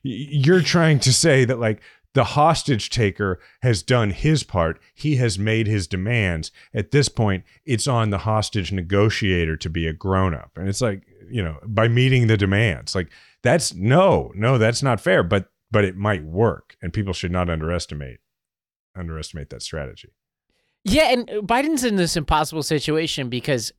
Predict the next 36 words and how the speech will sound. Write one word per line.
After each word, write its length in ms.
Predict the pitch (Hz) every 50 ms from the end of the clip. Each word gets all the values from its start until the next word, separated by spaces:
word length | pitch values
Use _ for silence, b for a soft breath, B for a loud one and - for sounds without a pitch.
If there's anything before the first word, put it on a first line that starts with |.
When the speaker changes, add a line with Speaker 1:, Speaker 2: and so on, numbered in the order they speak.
| _ _ _ _ _ _ _ _ _ _ -
Speaker 2:
i-, 160 | 185 196 - - - - -
if 160 | 180 170 -
people 260 | - - 226 277 269
aren't 260 | 220 180 180 170 - -
following 440 | - 185 175 165 165 156 147 135
this 140 | 127 113 -
closely, 760 | - - - 143 139 123 110 - - 117 107 87 - - - b b b b b b b b b b b b _ _
they 200 | 143 160 165 165
will 160 | 165 160 165 160
hear 320 | - - 208 202 202 175
things 340 | - - 170 156 151 135 131
like 200 | 143 127 - -
Biden 420 | 139 131 135 143 147 143 131 127
won't 220 | 123 123 131 - 120
negotiate, 760 | 120 110 123 123 123 120 - - 135 120 107 104 107 - _ -
and 140 | 123 120 123
then 100 | 123 123
they'll 120 | 127 117 110
blame 300 | - 131 123 120 113 127
Speaker 1:
Mm-hmm. 340 | 120 120 120 110 107 101
Speaker 2:
Biden 60 | 98 -
for 180 | - 117 - -
it. 120 | - - _ _ _ _ _ _ _ _ -
But 240 | 135 - 165 151 -
if 120 | 175 165
they, 180 | - 185 175 165 151 -
if 100 | - 160
they 160 | - 175 165 156
look 220 | 156 196 190 240
at 60 | 208
the 80 | 180 156
fine 260 | - 175 170 156 143
details, 600 | 147 180 180 - 160 135 127 117 117 117 120 -
they'll 160 | - 139 123
realize, 400 | 127 151 143 135 123 123 123 117
well, 300 | 147 151 139 135 123 -